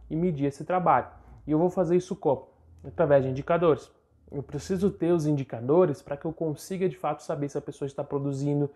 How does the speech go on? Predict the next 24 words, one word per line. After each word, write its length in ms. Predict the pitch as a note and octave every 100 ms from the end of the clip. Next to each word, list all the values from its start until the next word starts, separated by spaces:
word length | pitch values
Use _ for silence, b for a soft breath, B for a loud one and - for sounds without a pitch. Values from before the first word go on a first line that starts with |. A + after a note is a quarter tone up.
| b b -
na 120 | D3
quantidade 500 | D3+ C#3 C#3 C3 -
correta, 500 | D3 C3+ C3 E3+ -
com 100 | -
a 40 |
produtividade 720 | - C#3+ C3+ - C3+ B2+ B2 -
que 60 |
eu 40 | C3+
estou 180 | -
garantindo, 640 | C3+ D3 E3+ - E3 F3+ F3+ b b -
ou 120 | E3+
se 120 | -
há 40 | F3
algum 240 | D#3 E3
impedimento 600 | F3 F3 D#3+ E3 D3 D3+
que 80 | F3
pode 260 | - C#3
estar 160 | C#3+ D#3
provocando 560 | D#3+ D#3 E3 E3 D3 D#3
com 160 | E3
que 80 | E3
ela 140 | F#3+
não 180 | G3 D#3
produza. 500 | - A3 F#3 F#3+ C#3